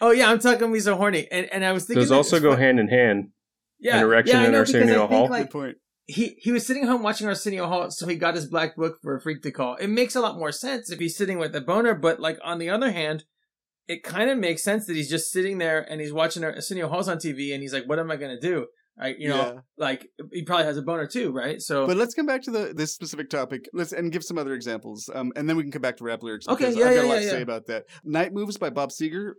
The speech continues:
Speaker 3: um, they cut that song just for length. They would do, do this with a lot of songs.
Speaker 1: Like, they cut one verse out?
Speaker 3: That one they cut. There's this awesome part that's in the middle of the song where it's like an interlude where everything slows down and he's like, "Woke up last night to the sound of thunder."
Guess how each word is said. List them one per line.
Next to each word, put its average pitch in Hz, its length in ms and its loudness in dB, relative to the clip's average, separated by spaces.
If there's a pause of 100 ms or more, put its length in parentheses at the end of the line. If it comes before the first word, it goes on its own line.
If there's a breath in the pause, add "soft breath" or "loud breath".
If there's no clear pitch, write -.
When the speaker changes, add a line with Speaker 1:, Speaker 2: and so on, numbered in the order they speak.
Speaker 3:
um, 123 300 -4
they 143 120 -4
cut 110 300 -8
that 131 200 -6
song 202 500 -12
just 151 220 -8
for 135 140 -10
length. 120 320 -8
They 175 80 -8
would 151 100 -8
do, 175 160 -12 (100)
do 226 120 -10
this 202 160 -12
with 147 80 -12
a 131 60 -10
lot 123 200 -6
of 117 60 -12
songs. 107 380 -14
Speaker 1:
Like, 202 160 4
they 214 80 4
cut 190 220 2
one 170 180 0
verse 151 240 2
out? 190 220 -4
Speaker 3:
That 214 140 -6
one 269 120 0
they 240 100 -2
cut. 294 220 -8
There's 147 140 -8
this 139 120 -10
awesome 196 320 -8
part 196 220 -8
that's 156 160 -14
in 151 40 -6
the 143 60 -4
middle 147 180 -4
of 127 80 -8
the 127 60 -8
song 165 300 -4
where 123 160 -6
it's 131 200 -12
like 135 140 -8
an 127 80 -12
interlude 156 400 -4
where 123 100 -6
everything 131 300 -8
slows 135 320 -8
down 131 320 -6
and 120 140 -8
he's 120 160 -10
like, 120 180 -10
"Woke 208 220 -6
up 233 120 -10
last 220 280 -10
night 226 180 -10
to 233 80 -20
the 220 80 -14
sound 226 300 -8
of 220 100 -12
thunder." 220 400 -10